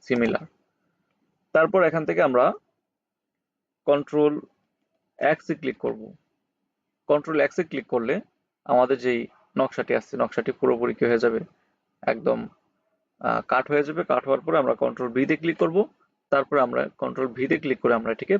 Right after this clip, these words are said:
পেস্ট করে দিব। তারপর এখান থেকে আমরা ব্যাকগ্রাউন্ডটাকে সরিয়ে ফেলবো। ব্যাকগ্রাউন্ডটাকে ডিলিটও করতে পারেন, আবার হাইডও করতে পারেন। হাইড করে দিলাম, ওকে। তারপর এখান থেকে আমরা ফ্ল্যাটেন ইমেজ, ফ্ল্যাটেন ইমেজ দিলাম,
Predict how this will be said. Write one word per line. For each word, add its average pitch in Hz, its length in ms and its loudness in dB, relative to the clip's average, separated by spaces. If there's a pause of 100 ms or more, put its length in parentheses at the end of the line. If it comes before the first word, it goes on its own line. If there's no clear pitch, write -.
(100)
পেস্ট 123 280 0
করে 120 160 -6
দিব। - 120 -10 (560)
তারপর 151 320 2
এখান 143 140 -6
থেকে 147 200 -2
আমরা 139 180 2
ব্যাকগ্রাউন্ডটাকে 131 540 0 (100)
সরিয়ে 123 280 2
ফেলবো। 120 220 -8 (180)
ব্যাকগ্রাউন্ডটাকে 123 520 -2 (380)
ডিলিটও 147 420 2
করতে 160 180 -2
পারেন, 175 220 2 (440)
আবার 120 260 -2 (720)
হাইডও 120 220 0
করতে 117 240 -6
পারেন। 110 220 -10
হাইড 113 200 -4
করে 110 160 -4
দিলাম, 110 260 -14
ওকে। - 160 -10 (680)
তারপর 151 340 2
এখান 156 160 -4
থেকে 147 180 0
আমরা 131 220 2 (160)
ফ্ল্যাটেন 123 320 -2
ইমেজ, 139 280 -4 (100)
ফ্ল্যাটেন 123 360 -2
ইমেজ 117 280 -8
দিলাম, 123 220 0